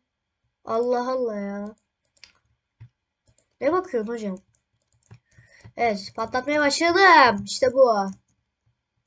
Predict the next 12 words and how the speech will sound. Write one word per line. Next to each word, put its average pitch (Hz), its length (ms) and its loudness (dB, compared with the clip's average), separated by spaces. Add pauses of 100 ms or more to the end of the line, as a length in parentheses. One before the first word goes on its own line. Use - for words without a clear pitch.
(160)
Allah. 190 300 -12 (600)
Patlat. - 480 -14 (340)
Lan 226 160 -8
ne 247 60 0
oluyor? 277 400 4 (1160)
Ne 202 80 -8
oluyor 214 200 -8
lan? 311 280 -8 (1040)
Lan 269 160 -2
ne 269 40 2
oluyor? 277 440 6 (1080)
Oha! 226 500 6